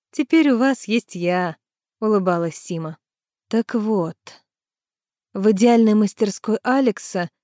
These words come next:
сейчас царил настоящий хаос. И это было не последствием их поисков креста.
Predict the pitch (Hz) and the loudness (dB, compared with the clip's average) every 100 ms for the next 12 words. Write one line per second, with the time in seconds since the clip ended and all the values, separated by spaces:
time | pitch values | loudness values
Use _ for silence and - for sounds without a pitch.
0 | _ _ - - 196 - 220 208 - - | _ _ -14 -4 -4 -2 -2 -2 -4 -2
1 | 190 220 226 208 196 - 196 196 214 - | 2 4 2 0 -2 -4 -2 0 -2 -4
2 | 247 - 247 190 165 165 - - _ _ | -6 -6 -6 -6 -8 -12 -16 -18 _ _
3 | _ _ _ _ _ _ _ _ _ 247 | _ _ _ _ _ _ _ _ _ 0
4 | 240 226 247 233 254 262 262 262 320 - | 2 4 2 2 4 4 4 2 -2 -2
5 | 233 226 - - 294 254 175 _ _ _ | 0 2 0 -6 -2 -2 -4 _ _ _
6 | - 254 196 - 233 185 - - - 226 | 0 0 0 2 2 2 0 -8 -6 -4
7 | 214 - 180 165 | -6 -6 -8 -8